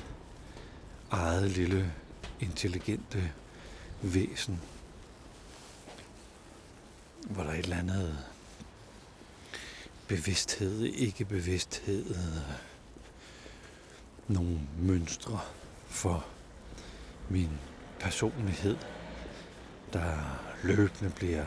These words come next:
skabt, og noget hænger ved, og noget glider, glider af, noget danner mening, noget, noget er bare og har ingen meningsbetydning.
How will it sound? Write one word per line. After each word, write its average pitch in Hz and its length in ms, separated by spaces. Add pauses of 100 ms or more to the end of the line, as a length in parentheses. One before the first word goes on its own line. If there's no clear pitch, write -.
skabt, - 600
og 85 60 (1000)
noget 104 260
hænger 87 360
ved, 87 400
og 73 120 (640)
noget 104 240
glider, 82 500 (840)
glider 90 500
af, 98 580
noget 98 440
danner 87 260
mening, 87 720
noget, 98 360 (1500)
noget 110 260
er 104 140
bare 82 320 (1500)
og - 100
har - 200
ingen 87 600
meningsbetydning. 104 1160